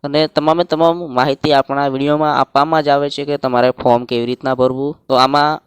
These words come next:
આપણે ફોર્મ કેવી રીતના ભરવું, અરજી કેવી રીતના કરવી, ડોક્યુમેન્ટ, તમામ પ્રકારની માહિતી આપવામાં આવશે મિત્રો.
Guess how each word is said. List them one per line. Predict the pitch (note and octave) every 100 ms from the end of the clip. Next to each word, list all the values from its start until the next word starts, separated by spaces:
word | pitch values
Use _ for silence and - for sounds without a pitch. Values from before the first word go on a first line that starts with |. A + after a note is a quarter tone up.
| -
આપણે | B2+ C#3 C#3 C#3
ફોર્મ | C#3 - C3 B2+
કેવી | C3 C3
રીતના | C3+ C3+ C3+
ભરવું, | C3+ C3+ C#3 C#3 C#3+
અરજી | B2 A#2+ A#2+
કેવી | B2 C3+ C3
રીતના | C3 C#3
કરવી, | C3+ C3+ C3 C#3 C#3+
ડોક્યુમેન્ટ, | A#2+ - - C#3 C3+ C#3 C#3+
તમામ | - D#3 E3
પ્રકારની | E3 D3+ D3+ D3+ D3+
માહિતી | C#3+ A#2+ A#2 B2+
આપવામાં | - C3+ C3+
આવશે | C3+ C#3+
મિત્રો. | D3 D3 D#3+